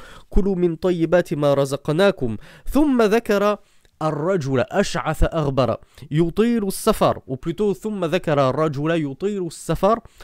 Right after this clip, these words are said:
أشعث أغبر يمد يديه إلى السماء: "يا رب، يا رب"،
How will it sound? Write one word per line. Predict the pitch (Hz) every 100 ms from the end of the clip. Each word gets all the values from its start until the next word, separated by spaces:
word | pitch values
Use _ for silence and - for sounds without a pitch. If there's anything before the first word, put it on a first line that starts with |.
| - -
أشعث | 190 - 123 151
أغبر | - 156 135 127 117 104 - - 135 131
يمد | 170 240 185
يديه | 202 185 175 220 202 190 170
إلى | 160
السماء: | - - 175 190 - -
"يا | 156 185 180
رب، | 190 160
يا | 180 180
رب"، | 190 156